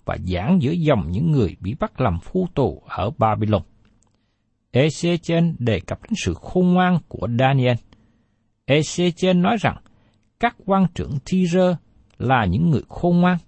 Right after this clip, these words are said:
Có nhiều người khôn ngoan trong thời của E C trên.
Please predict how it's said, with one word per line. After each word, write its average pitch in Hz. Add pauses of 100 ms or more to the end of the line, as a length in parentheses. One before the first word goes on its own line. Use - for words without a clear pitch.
(680)
Có 233
nhiều 160
người 147
khôn 196
ngoan 196 (440)
trong 190
thời - (120)
của 90 (260)
E 131
C 110
trên. 101